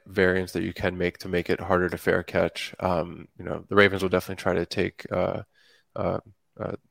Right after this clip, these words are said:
every, like, uh, advantage in that they can get. Um, and maybe there's something else that we can do on the, uh, onside kick as well. So maybe there's something there that could be done better. So, you know, we've definitely seen onside kicks are difficult to convert.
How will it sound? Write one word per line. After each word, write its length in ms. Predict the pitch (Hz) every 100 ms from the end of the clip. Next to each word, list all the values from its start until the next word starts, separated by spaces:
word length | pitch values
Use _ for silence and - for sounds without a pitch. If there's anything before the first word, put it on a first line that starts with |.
| _ _ -
every, 300 | 101 101 92
like, 240 | 87 -
uh, 260 | 85 87 87 101
advantage 460 | 107 98 98 95 - -
in 80 |
that 100 | 98
they 100 | 92
can 160 | 90 92
get. 220 | 92 95 - - - - _
Um, 360 | 95 95 92 92
and 260 | 107 110 101 _ _ -
maybe 320 | 104 104 127
there's 140 | 127
something 240 | - 123 113
else 180 | 120
that 140 | - 110
we 40 |
can 140 | 113 107
do 180 | 110
on 200 | 101 101
the, 220 | 98 98 92
uh, 260 | 90 90 95 _ _
onside 440 | - 101 104 117 110
kick 200 | - 113
as 100 | 107
well. 280 | 101 101 113
So 160 | -
maybe 260 | 92 92 95
there's 220 | 92 90
something 500 | - 87 92 92 92 - - - _
there 300 | - 95 92
that 220 | 95 90 85 _
could 140 | - 95
be 80 | 101
done 220 | 101 98
better. 220 | 104 107
So, 360 | - 92 90 87
you 80 | -
know, 80 | 95
we've 160 | 92 92
definitely 240 | 107 101
seen 160 | - 95
onside 380 | 92 95 92
kicks 540 | - 95 92 - - -
are 60 | -
difficult 500 | 92 - - 95 -
to 140 | -
convert. 420 | - 95 92 92